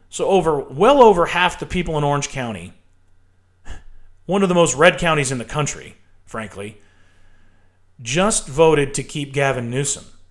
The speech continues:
Stop. Stop. Now, you might say, "Hey, this is a turnout issue. Maybe it was an anti-recall issue." Well, let's just take Republicans out of it and look at all registered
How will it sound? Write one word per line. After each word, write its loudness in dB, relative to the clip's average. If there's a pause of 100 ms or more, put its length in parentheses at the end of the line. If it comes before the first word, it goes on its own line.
(460)
Stop. -6 (1040)
Stop. -2
Now, -2
you -4
might 0
say, 0
"Hey, -2
this -4
is -4
a -6
turnout 0
issue. -4 (1160)
Maybe -2
it -2
was -2
an 0
anti-recall -2
issue." -8 (580)
Well, -6
let's 2
just -4
take -2
Republicans -4
out -8
of -10
it -12
and -6
look 0
at -10
all 2
registered -4